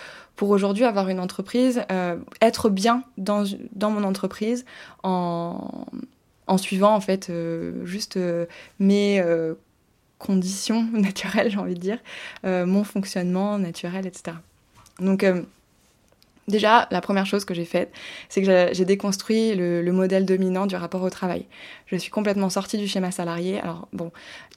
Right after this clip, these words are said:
c'était peut-être plus facile pour moi parce que j'avais jamais été vraiment salariée. Enfin, je, j'a-, j'avais eu des jobs étudiants pendant toutes mes études,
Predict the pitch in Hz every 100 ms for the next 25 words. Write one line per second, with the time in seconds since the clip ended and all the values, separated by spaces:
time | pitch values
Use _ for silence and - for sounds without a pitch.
0 | _ - - 208 226 254 254 269 254 247
1 | 254 233 220 226 240 254 196 - 220 233
2 | 247 196 175 170 202 220 214 196 190 190
3 | 196 175 170 196 185 175 170 170 165 170
4 | - - 170 196 185 165 175 175 - 170
5 | 185 170 170 196 202 190 180 - 240 233